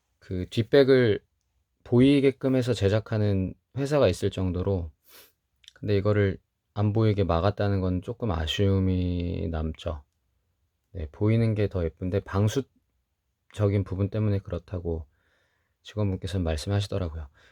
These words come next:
굉장히 심플하고요. 음, 초침이랑 시침, 분침 이렇게만 있고, 어, 날짜는 없고, 그러니까 되게 다양한 기능을 뭐 찾으시는 분들도 있겠지만, 사실 뭐 핸-,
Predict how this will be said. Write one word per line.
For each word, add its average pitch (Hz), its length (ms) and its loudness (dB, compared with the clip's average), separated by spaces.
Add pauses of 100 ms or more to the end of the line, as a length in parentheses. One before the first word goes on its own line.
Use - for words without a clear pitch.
굉장히 135 280 4
심플하고요. 123 840 2 (240)
음, 90 180 -6 (100)
초침이랑 131 680 0
시침, 135 460 -6
분침 101 420 -2
이렇게만 90 460 -2
있고, 82 420 -4 (920)
어, 82 240 -8
날짜는 92 500 0
없고, 80 480 -6 (400)
그러니까 82 260 -6 (2250)
되게 101 240 0
다양한 123 760 4
기능을 107 640 0 (1000)
뭐 85 300 -8 (100)
찾으시는 127 600 0
분들도 113 460 0
있겠지만, 90 600 -2
사실 104 380 -2
뭐 85 220 -2
핸-, 135 180 0